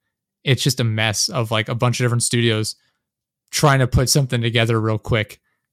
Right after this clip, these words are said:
'cause there is just a nightmare. And, uh, since then, it's just been like, "All right, well, we didn't have enough content at launch. They only had the one zombies map." So I was like, "All right, let's just push out zombies maps as quick as we can now.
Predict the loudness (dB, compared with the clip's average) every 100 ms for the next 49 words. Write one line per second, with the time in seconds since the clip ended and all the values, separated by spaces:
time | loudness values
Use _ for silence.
0 | _ -2 0 0 -2 -4 -4 -6 -4 -4
1 | -4 -4 -6 -8 _ -4 -4 -4 -4 -4
2 | -8 _ _ _ _ -2 0 0 0 -2
3 | -2 -4 -6 -4 0 0 -2 -12 -20 _
4 | 0 2 2 0 0 0 0 0 -2 -2
5 | 0 0 2 0 0 -2 -2 -2 -4 -8
6 | -2 0 2 0 -2 0 0 0 0 0
7 | -2 -4 -8 -10 _ _ _ _ _ _
8 | -4 0 2 0 0 -2 -4 -6 0 2
9 | 2 0 2 0 2 0 0 -2 -4 -2
10 | 0 -2 0 0 2 0 -2